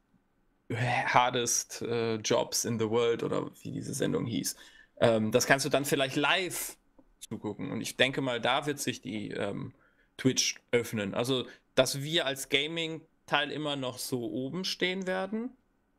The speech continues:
aber dass da unten drunter noch viel, viel mehr passieren wird. Und das, ehrlich gesagt, finde ich super gut.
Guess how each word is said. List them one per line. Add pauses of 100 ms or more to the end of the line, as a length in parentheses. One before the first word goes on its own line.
(140)
aber
dass
da
unten
drunter
noch
viel,
viel
mehr
passieren
wird.
Und
das, (120)
ehrlich
gesagt, (160)
finde
ich
super
gut.